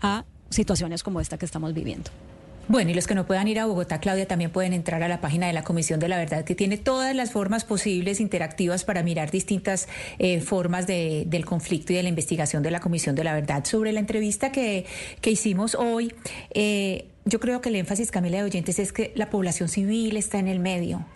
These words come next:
Speaker 2: Es decir, aquí los que están sufriendo son, eh, civiles. Hay que citar, eh, el comunicado del comisionado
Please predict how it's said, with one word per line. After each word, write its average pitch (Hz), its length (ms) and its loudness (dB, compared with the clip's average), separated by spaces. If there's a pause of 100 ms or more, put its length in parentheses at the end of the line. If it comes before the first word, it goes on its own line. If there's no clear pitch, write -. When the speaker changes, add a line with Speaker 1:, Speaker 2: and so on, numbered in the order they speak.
Speaker 2:
Es 180 120 0
decir, 202 280 2
aquí 196 420 0
los 208 160 0
que - 80 -4
están 185 220 0
sufriendo 208 440 0
son, 202 300 2 (320)
eh, - 220 2
civiles. 208 580 2 (240)
Hay 202 180 2
que 214 140 2
citar, 233 600 0
eh, 196 340 0
el 190 140 0
comunicado 185 600 0
del 214 120 0
comisionado 180 800 0